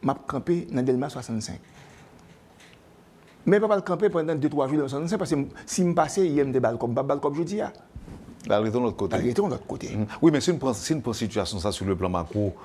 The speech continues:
Speaker 1: Et voilà.
Speaker 2: Euh,
Speaker 1: Et c'est un exemple micro, ça, yo, qui, que, que moun yo pral prend, chercheur, yo, qui pral voir au niveau macro, oui.
Speaker 2: Mhm.
Speaker 1: C'est, chercheur là, c'est des éléments que vous même, ouais, qui, si,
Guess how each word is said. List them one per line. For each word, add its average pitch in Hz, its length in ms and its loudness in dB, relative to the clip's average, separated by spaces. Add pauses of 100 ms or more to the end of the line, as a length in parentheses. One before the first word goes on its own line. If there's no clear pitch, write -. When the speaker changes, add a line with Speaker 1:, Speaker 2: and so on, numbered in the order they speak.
(260)
Speaker 1:
Et - 40 2
voilà. 131 280 6
Speaker 2:
Euh, 95 120 -8 (360)
Speaker 1:
Et 247 160 6
c'est - 300 2
un 302 240 6
exemple 175 400 0
micro, 156 340 4
ça, 110 240 -2
yo, 117 180 -2 (1120)
qui, 170 280 2 (220)
que, 185 420 8
que 226 100 4
moun 180 200 4
yo 143 80 2
pral 147 280 4
prend, 120 360 -2 (680)
chercheur, 160 540 4
yo, 117 160 0 (300)
qui 202 100 4
pral 180 220 8
voir 180 280 6 (120)
au 151 80 2
niveau 127 240 2
macro, 113 340 -2
oui. 240 160 -4 (340)
Speaker 2:
Mhm. 104 360 -2
Speaker 1:
C'est, - 400 4 (100)
chercheur - 380 2
là, 294 260 4
c'est 294 160 -2
des 320 260 0
éléments 311 380 6
que 175 100 2
vous 175 120 6
même, 160 200 -2
ouais, 151 140 -2
qui, - 140 -8
si, - 180 0